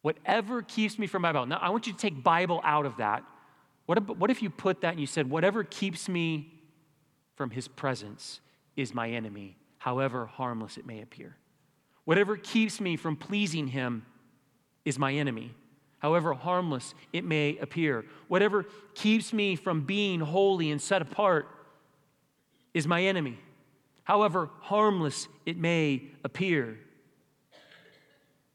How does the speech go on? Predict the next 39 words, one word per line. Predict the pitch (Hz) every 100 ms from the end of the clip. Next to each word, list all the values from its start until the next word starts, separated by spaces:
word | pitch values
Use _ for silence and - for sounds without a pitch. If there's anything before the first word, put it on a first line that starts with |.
| _
Like, | 143
what | 185 240
if | 208
we |
lived | 208 202 254 214
our | 196 180
lives | 196 196 175
asking | 190 - 180
this | 156 -
question? | - 190 - 143 - -
"Whatever | - 220 220
keeps | - 233 226
me | 214 185
from | 170
serving | 143 - 208 208 202
in | 196
the | 185
church | - 202 151 - - - -
is | 180 160
my | 190 202
enemy, | 214 196 127 - -
whatever, | 175 196 196
however | 175 196 180
harmless | 139 196 214 196 175
it |
may | 170
appear." | 160 175 - -
What | 180
if | 240 220
we | 196 - -
applied | 156 - 190 180 139
that | 170 185 208 -
idea | 180 170 190 180 123 - -
to | - -
every | 202 190 214 202
aspect | 175 165 - 160 -
of | - 143
our | 147 139
lives? | 139 135 123 113 104 -